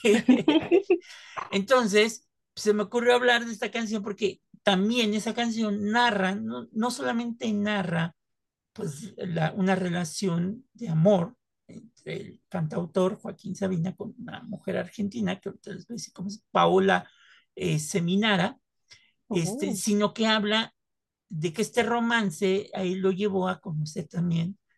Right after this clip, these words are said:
Speaker 2: al Boca Juniors, pero también habla de la historia de Argentina, porque, bueno, de algunos detalles de la historia de Argentina, que, pues,
Speaker 1: Ujú.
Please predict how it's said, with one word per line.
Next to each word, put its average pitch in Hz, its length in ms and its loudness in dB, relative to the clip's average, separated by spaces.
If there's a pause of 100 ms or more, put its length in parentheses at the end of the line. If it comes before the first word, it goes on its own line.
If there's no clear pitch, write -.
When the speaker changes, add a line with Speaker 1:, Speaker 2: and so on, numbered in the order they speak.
(280)
Speaker 2:
al 185 120 -6
Boca 156 280 2
Juniors, 214 480 0 (320)
pero 226 320 4
también 254 400 -2
habla 233 480 -2 (400)
de 170 320 -6
la 170 100 -4
historia 185 460 -2
de 180 100 -2
Argentina, 180 880 -4 (160)
porque, - 1040 -18
bueno, 262 240 -6
de 254 80 0
algunos 254 460 -4
detalles 175 480 -4
de 196 120 -6
la - 80 -10
historia 160 420 -4
de 165 100 -2
Argentina, 185 720 -4 (600)
que, 156 340 -4
pues, 214 140 2
Speaker 1:
Ujú. 233 140 0